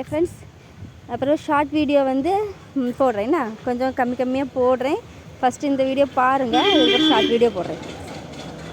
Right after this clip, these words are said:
ஓகே ஃப்ரெண்ட்ஸ், அடுத்த வீடியோவில் பார்ப்போம். பாய். பெஸ்ட்டான அழகா இருக்கிறத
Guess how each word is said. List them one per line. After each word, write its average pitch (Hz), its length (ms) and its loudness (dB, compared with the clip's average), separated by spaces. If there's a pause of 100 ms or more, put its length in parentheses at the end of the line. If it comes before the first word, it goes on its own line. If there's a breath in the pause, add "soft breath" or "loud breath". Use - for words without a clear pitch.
ஓகே 277 180 4
ஃப்ரெண்ட்ஸ், 302 280 2 (480)
அடுத்த 269 240 2
வீடியோவில் 285 280 6
பார்ப்போம். 277 360 4
பாய். 285 220 6 (280)
பெஸ்ட்டான 294 320 4 (1300)
அழகா 277 260 2
இருக்கிறத 277 320 0